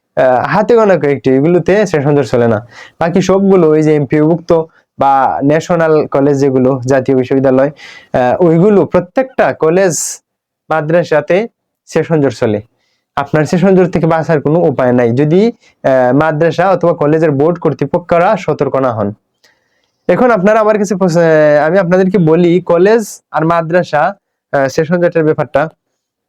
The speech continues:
আমার, আহ, এক ফ্রেন্ড নাইম, আহ, আমরা দুইজন একসাথে আলিম পরীক্ষা দিয়েছি। একসাথে আলিম পরীক্ষা দেওয়ার পর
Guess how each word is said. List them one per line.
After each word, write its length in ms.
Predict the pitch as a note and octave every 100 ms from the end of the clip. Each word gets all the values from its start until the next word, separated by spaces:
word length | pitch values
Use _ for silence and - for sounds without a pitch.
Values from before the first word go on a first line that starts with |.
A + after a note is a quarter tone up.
| _ _ _ _ _ -
আমার, 300 | E3 F#3+ A3
আহ, 540 | G#3 _ F3 D#3+ D#3 D3+
এক 160 | E3+
ফ্রেন্ড 480 | E3+ - F3+ F3+ G3 - - _ _ D3+
নাইম, 420 | D#3 D3+ E3+ G3+ F#3 _ _ _ _ _ -
আহ, 280 | D2+ C#2+
আমরা 480 | D#3 D#3+ G#3 A3 F3+ - _ _ _ E3
দুইজন 600 | F3 F3 G#3+ G3 F3+ G3+
একসাথে 460 | F3 E3 A3+ G#3 G#3
আলিম 320 | D#3 D#3 E3+
পরীক্ষা 300 | E3 C#3 C#3+
দিয়েছি। 360 | B2 A2+ A2 G#2+ _ _ _ _ _ _ _
একসাথে 420 | C#3+ - - G3
আলিম 280 | G3 D#3+ F#3+
পরীক্ষা 320 | F#3 F3 F3
দেওয়ার 260 | F3 F3 E3
পর 340 | D#3+ F3+ A#2+